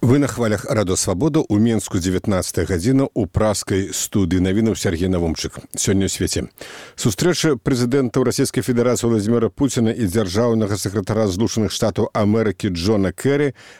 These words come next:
адбываецца ў сочынскай рэзідэнцыі Бачароў Ручай. На сустрэчы прысутнічае кіраўнік М З С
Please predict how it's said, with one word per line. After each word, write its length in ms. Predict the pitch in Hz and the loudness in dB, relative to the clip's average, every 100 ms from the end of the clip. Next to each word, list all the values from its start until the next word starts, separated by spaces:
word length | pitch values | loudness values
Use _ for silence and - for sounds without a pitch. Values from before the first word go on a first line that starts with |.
| - | -6
адбываецца 720 | 101 95 104 107 120 107 117 | -4 0 2 4 2 0 -4
ў 0 | |
сочынскай 560 | 92 117 - 98 - 107 | 0 -2 0 -4 -2 -2
рэзідэнцыі 640 | 92 92 107 110 - 104 | 0 0 0 0 0 -2
Бачароў 880 | 90 95 - 98 92 101 98 101 104 | 0 -2 0 0 2 0 0 -2 -2
Ручай. 480 | 98 - 135 95 73 - - - - - | -2 0 0 0 -2 -8 -20 -20 -20 -6
На 160 | 110 135 | -2 0
сустрэчы 480 | 160 - 151 - 135 | 0 0 -2 0 -2
прысутнічае 720 | - - 127 104 120 123 98 | -2 0 -2 0 0 0 -2
кіраўнік 400 | 110 113 113 104 | 0 2 2 2
М 160 | 107 87 | 0 2
З 240 | 110 110 | 2 2
С 160 | 95 | 0